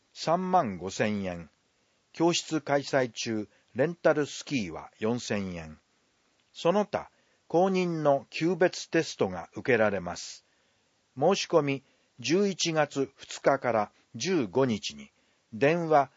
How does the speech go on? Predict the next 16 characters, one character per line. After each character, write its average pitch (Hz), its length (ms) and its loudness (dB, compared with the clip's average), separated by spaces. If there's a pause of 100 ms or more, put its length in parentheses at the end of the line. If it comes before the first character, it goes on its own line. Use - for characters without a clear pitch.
(160)
ま 139 160 2
た 180 160 6
は 101 220 2
市 - 400 -4
ス - 180 -12
キ 180 220 -2
ー 170 60 -2
連 147 260 4
盟 82 300 -8
ホ 147 160 4
ー 156 40 6
ム 139 160 -2
ペ 131 220 2
ー 101 60 0
ジ - 160 -10
で。 - 180 -20